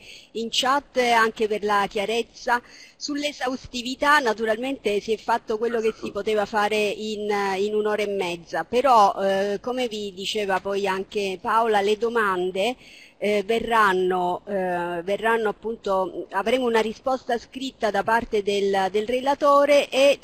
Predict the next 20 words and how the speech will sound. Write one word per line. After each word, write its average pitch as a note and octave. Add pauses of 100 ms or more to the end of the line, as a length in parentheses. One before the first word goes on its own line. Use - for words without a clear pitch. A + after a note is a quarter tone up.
(100)
troverete B3+
le A3
indicazioni C4+
su -
questo C#4
anche B3
su, - (260)
nella A#3+
stessa C#4+
pagina B3+
da A3+
do-, A3+
cui B3+
vi A#3
siete A3+
iscritti A#3
su A3
Eventi F#3+
P F3
A. C3+